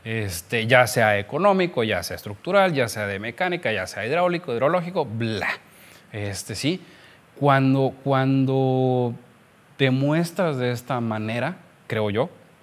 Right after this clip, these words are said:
es cuando permites que esa negociación ya no se dé dentro de una trinchera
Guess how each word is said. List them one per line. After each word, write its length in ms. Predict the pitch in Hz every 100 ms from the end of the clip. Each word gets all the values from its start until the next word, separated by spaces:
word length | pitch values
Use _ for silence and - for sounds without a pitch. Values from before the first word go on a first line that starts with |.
| _ _ _ _ _ - _
es 180 | 131 117
cuando 480 | - 131 120 117 101 - - -
permites 540 | 127 120 123 - 131
que 140 | - 123
esa 160 | 131
negociación 560 | 131 123 110 104 - 120
ya 100 | 120
no 160 | 120
se 160 | 113 117
dé 140 | 117 117
dentro 340 | 117 110 117
de 100 | 110
una 260 | 104 113 113
trinchera 500 | 120 107 113 120